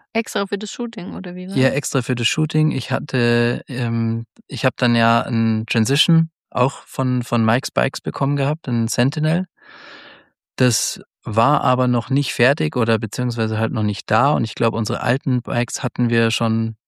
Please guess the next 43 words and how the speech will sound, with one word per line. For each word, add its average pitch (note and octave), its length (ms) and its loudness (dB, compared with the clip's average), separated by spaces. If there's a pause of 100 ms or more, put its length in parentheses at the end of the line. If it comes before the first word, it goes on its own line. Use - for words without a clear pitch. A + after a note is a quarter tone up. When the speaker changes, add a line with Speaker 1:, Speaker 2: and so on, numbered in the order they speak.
(120)
Speaker 2:
dann G#2 200 0
auch A2 180 -4
verkauft - 840 -2
oder, A#2+ 240 2
nee, A2+ 220 4
wieder G#2 180 0
zurückgegeben C#3+ 640 -2
oder G#2 220 0
wie A#2 140 -2
war B2+ 120 0
das? B2+ 200 -4
Ich - 160 -18
weiß G#2+ 160 -10
gar A2 100 -8
nicht G2 140 -6
mehr. G2+ 140 -8 (240)
Speaker 1:
Weiß F3+ 320 -2
ich E3+ 120 -4
auch - 120 -6
nicht F3 160 -4
Speaker 2:
Ähm, G#2 300 4
Speaker 1:
mehr. G2 80 0
Speaker 2:
das - 160 -6
waren A2 160 4
noch, G#2+ 300 -4
wir A2+ 120 2
hatten A2 160 -2
vorher A2+ 280 2
die G#2 160 -4
Ghost G#2+ 400 2
Bikes. - 560 -4 (100)
Nee, G2 200 0
die G2 120 0
haben A2 140 2
wir A2 100 2
gekauft, G#2+ 600 -2
ja, C#3 160 0
damals, C#3+ 640 -2 (640)
ähm, A2 400 2
und G#2+ 360 -2
hatten G#2+ 460 2
die G#2 180 -2
dann G2 400 0